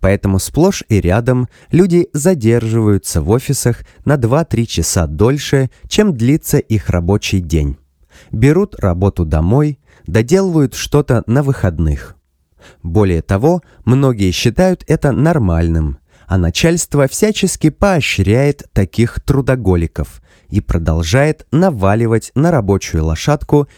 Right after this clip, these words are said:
еще и еще дровишек. Результаты понятны. Человек мало отдыхает, изматывается, начинает страдать его личная жизнь, на которую тоже не хватает времени.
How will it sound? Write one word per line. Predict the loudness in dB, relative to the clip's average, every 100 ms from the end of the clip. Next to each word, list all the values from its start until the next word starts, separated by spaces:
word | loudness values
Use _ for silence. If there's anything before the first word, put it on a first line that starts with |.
| _
еще | -2 0 2 2
и | 2 0
еще | 0 0 0 0 -2
дровишек. | -2 0 0 -2 -6 -10 -12 -20 _ _ _ _ _ _ _ _ _ _ _ _ _ _ -20 -20 _
Результаты | 0 0 2 0 0 0 0 -2 -2
понятны. | -2 0 0 -2 -4 -6 -6 _ _ _ _ _ _ -18
Человек | -4 0 2 0 -2
мало | 0 0 0
отдыхает, | -2 -6 -4 -4 0 0 0 -4 -14 _ _
изматывается, | -2 0 2 2 0 0 0 0 -2 -2 -2 -2 _ -6
начинает | -2 0 2 0 -2
страдать | -4 -2 0 0 0
его | 0 0 2
личная | 0 -2 -2 -2 -2
жизнь, | 0 0 0 -2 -4 -8 -18 -6
на | -2
которую | -2 0 2 2 0
тоже | 0 0 2 -2 0
не | -2
хватает | 0 -2 -2 0 0 -2
времени. | 0 0 0 0 -2